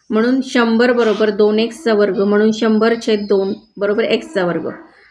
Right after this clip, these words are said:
आता दोन आणि या शंभरला भाग दिला तर उत्तर येतं पन्नास, म्हणून मग एक्स वर्ग बरोबर पन्नास, म्हणून मग एक्स बरोबर वर्गमुळात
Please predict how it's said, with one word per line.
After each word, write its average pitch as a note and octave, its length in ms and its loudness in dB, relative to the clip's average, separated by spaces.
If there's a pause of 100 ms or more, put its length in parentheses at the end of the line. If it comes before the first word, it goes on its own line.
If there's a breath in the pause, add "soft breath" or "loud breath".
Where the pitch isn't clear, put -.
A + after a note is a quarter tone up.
(140 soft breath)
आता G#3 200 -4
दोन A3+ 260 2
आणि B3+ 240 0
या B3+ 120 2
शंभरला A#3 420 2
भाग G#3+ 220 2
दिला G#3+ 200 2
तर A3 180 -2
उत्तर G#3 280 -2
येतं G3+ 280 0
पन्नास, F#3+ 680 -4
म्हणून A#3 320 2
मग A#3 200 2
एक्स A#3 260 -4
वर्ग G#3 260 2
बरोबर G3+ 360 0
पन्नास, F3+ 580 -4 (640 soft breath)
म्हणून A3+ 260 0
मग B3 180 -2
एक्स B3 240 -2
बरोबर A3 320 2
वर्गमुळात G3+ 580 2